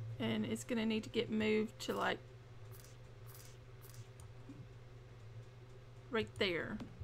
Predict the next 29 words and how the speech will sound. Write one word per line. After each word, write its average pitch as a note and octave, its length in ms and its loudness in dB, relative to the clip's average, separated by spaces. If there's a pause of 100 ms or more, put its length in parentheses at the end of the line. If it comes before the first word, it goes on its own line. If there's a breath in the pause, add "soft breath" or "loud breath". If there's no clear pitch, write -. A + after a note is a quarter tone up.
(340)
where G3 120 2
it - 60 2
won't F#3+ 200 -2
be G3 80 0
in F#3+ 100 0
the F#3 80 0
way. F3+ 500 6 (560 loud breath)
And A3 100 8
you E4 160 12
shouldn't D4 300 10
be D4 100 10
coming C#4 360 8
in C4 120 10
here C4 200 10
and A3+ 100 8
eating A3 220 6
your G#3+ 100 10
food G#3+ 400 10
anyway. F3+ 640 8 (540)
That A#3 180 10
is A#3 140 4
not C4 300 12
the B3+ 80 8
way A3+ 120 10
you A3+ 140 8
should A3+ 220 4
be G3 140 6
doing G#3 420 6
things. G3 480 -2